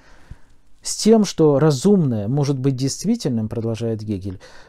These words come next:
не согласны те, кстати говоря, кто считает идеи и идеалы лишь химерами, иллюзиями, выдумками, а саму философию при этом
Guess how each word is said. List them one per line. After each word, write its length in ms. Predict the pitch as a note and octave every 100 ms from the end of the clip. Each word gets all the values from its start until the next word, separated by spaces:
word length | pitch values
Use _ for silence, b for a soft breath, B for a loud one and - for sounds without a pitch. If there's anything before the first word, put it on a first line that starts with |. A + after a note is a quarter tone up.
| -
не 180 | E3+ F#3
согласны 640 | - F3 F#3+ A3 G3+ F3+
те, 340 | - - B3+
кстати 400 | - - B2 G#2+
говоря, 400 | G2+ A2+ D3 A3+
кто 180 | A#3 -
считает 540 | F#3+ - - A3 G#3 -
идеи 420 | E3+ C3+ F#3+ G#3+ G3
и 260 | E3+ D#3+
идеалы 500 | C#3 D#3+ G3+ G3+ G3 B B B -
лишь 320 | F#3+ A#3 -
химерами, 720 | - A3+ F#3 A2 F#2 E2+ A#2 - _
иллюзиями, 720 | A3 F#3 A3 G3 C3 G#2+ G2
выдумками, 720 | G#2+ D3 G#3 D3+ B2+ - G2 A2
а 80 | D3
саму 300 | E3+ E3+ D#3
философию 640 | D3+ C3+ - B3+ - A2+
при 160 | - A2+
этом 340 | F#2+ E2+